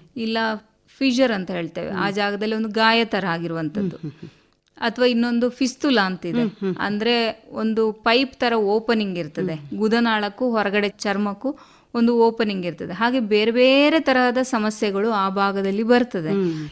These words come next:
Speaker 1: ಇವರು ಮುಚ್ಚಿಟ್ರೆ ಇವ್ರಿಗೆ ಯಾವ ತರಹದ ಸಮಸ್ಯೆ ಬಂದಿದೆ
Speaker 2: ಹ್ಮ್.
Speaker 1: ಅನ್ನುವಂಥದ್ದೇ ಪತ್ತೆ ಆಗದೆ ಇರ್ಬೋದು.
Speaker 2: ಹ್ಮ್, ಹ್ಮ್.
Speaker 1: ಕೆಲವೊಂದ್ಸತಿ ತುಂಬಾ ಗಂಭೀರವಾದ ಸಮಸ್ಯೆ, ಅಂದ್ರೆ ಕ್ಯಾನ್ಸರ್,
Speaker 2: ಹ್ಮ್.
Speaker 1: ಅದು ಅದರ, ಆ, ಕೊನೆಯ ಹಂತಕ್ಕೆ ಹೋದ್ಮೇಲೆ ಇವರು ಡಾಕ್ಟರ್ ಹತ್ರ ಬಂದ್ರೆ
Speaker 2: ಹ್ಮ್.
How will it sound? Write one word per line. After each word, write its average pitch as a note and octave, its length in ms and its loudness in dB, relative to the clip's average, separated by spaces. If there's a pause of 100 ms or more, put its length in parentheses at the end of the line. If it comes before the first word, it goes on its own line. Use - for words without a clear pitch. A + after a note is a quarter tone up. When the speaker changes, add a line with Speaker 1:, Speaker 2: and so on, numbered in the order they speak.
(100)
Speaker 1:
ಇವರು C#4 240 4
ಮುಚ್ಚಿಟ್ರೆ A#3+ 760 2
ಇವ್ರಿಗೆ A#3+ 440 0
ಯಾವ G#3 380 4
ತರಹದ B3+ 460 0
ಸಮಸ್ಯೆ A#3+ 720 0 (180)
ಬಂದಿದೆ G3+ 540 4
Speaker 2:
ಹ್ಮ್. F#3+ 520 -8
Speaker 1:
ಅನ್ನುವಂಥದ್ದೇ C4+ 640 4
ಪತ್ತೆ B3+ 360 2
ಆಗದೆ G#3+ 380 4
ಇರ್ಬೋದು. E3 460 -4
Speaker 2:
ಹ್ಮ್, G#3+ 160 -6
ಹ್ಮ್. F#3+ 140 -2
Speaker 1:
ಕೆಲವೊಂದ್ಸತಿ C4+ 840 2
ತುಂಬಾ B3+ 400 2
ಗಂಭೀರವಾದ A#3+ 680 4
ಸಮಸ್ಯೆ, F3+ 460 -6
ಅಂದ್ರೆ G3 320 -4
ಕ್ಯಾನ್ಸರ್, A#3 520 -2
Speaker 2:
ಹ್ಮ್. G3+ 380 -8
Speaker 1:
ಅದು A3 320 2
ಅದರ, A#3+ 260 2 (420)
ಆ, A3 220 0
ಕೊನೆಯ A#3 420 0
ಹಂತಕ್ಕೆ B3+ 460 0
ಹೋದ್ಮೇಲೆ B3+ 560 4
ಇವರು A#3 200 2
ಡಾಕ್ಟರ್ G#3+ 420 0
ಹತ್ರ A3 220 -4
ಬಂದ್ರೆ G3 600 2
Speaker 2:
ಹ್ಮ್. F#3+ 200 -4